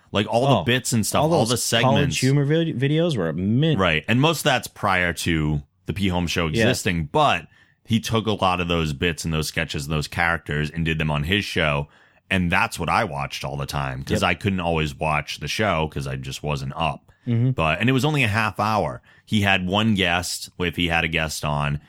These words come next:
Speaker 1: and it almost always said for the full interview, go to pete holmes dot com and watch it there because they would have to edit it down so much 'cause he only had a half hour show.
Speaker 2: Yeah.
Speaker 1: So the, the show wasn't long enough.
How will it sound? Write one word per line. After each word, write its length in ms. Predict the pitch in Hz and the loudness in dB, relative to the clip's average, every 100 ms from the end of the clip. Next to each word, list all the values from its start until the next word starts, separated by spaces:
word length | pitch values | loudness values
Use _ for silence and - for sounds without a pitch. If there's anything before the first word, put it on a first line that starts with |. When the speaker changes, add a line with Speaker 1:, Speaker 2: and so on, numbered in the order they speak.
| _ _ | _ _
Speaker 1:
and 220 | 95 92 90 | 0 2 2
it 100 | 87 | 0
almost 340 | 101 98 - | 0 0 -2
always 400 | 90 90 92 85 | -2 0 0 0
said 240 | - 85 | -2 -2
for 80 | 76 | -2
the 120 | 87 | -4
full 240 | - 131 92 | -2 0 0
interview, 420 | 82 76 76 78 | -2 -2 -2 -2
go 180 | 73 76 | -2 -2
to 260 | 73 71 - | 0 -2 -4
pete 180 | 85 76 | -4 -2
holmes 280 | 80 78 | -2 -2
dot 200 | 78 76 | -2 -4
com 420 | 73 87 71 65 - | -2 -4 -4 -8 -12
and 140 | 85 78 | -6 -4
watch 240 | 78 - | -4 -4
it 100 | 76 | -4
there 220 | 90 76 | -2 -2
because 300 | 71 78 80 | -2 -4 -2
they 80 | 80 | -2
would 80 | 76 | -2
have 160 | 76 | -2
to 120 | - 82 | -4 -4
edit 220 | 80 78 | -2 -2
it 80 | 76 | -2
down 220 | 80 82 | -2 -4
so 100 | 80 | -4
much 160 | 76 - | -6 -4
'cause 140 | 73 | -6
he 140 | 78 - | -6 -4
only 280 | 80 78 | -2 0
had 200 | 78 76 | 0 0
a 60 | 73 | 0
half 240 | 73 71 | -4 -6
hour 200 | 71 67 | -6 -8
show. 360 | 69 85 69 62 | -6 -4 -4 -4
Speaker 2:
Yeah. 200 | - 82 76 _ _ - | -6 -6 -6 _ _ -8
Speaker 1:
So 540 | - 107 90 80 76 _ _ _ _ _ | 0 2 2 0 -4 _ _ _ _ _
the, 300 | 92 90 90 | -2 0 2
the 100 | 82 | 0
show 200 | 90 104 | 0 2
wasn't 320 | 95 87 78 82 | 2 0 -2 0
long 240 | 101 107 | 0 2
enough. 520 | 107 104 104 95 - | 2 2 2 -2 -10